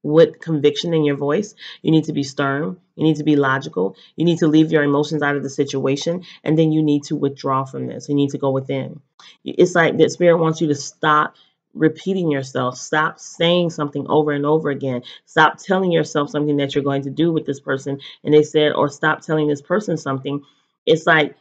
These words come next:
say it, mean it, and then it's like, pull away, withdraw from the situation. Like, I've said what I had to say,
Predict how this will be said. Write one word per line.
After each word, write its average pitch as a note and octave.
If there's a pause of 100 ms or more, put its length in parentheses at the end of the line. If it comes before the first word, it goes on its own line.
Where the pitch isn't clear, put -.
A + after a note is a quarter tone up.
(140)
say E3+
it, -
mean D#3+
it, D#3
and D3
then D3
it's C#3
like, D3
pull E3
away, C#3
withdraw C3+
from C#3
the C3
situation. C#3 (220)
Like, -
I've D3
said D#3+
what D#3+
I D#3+
had D3+
to E3
say, D3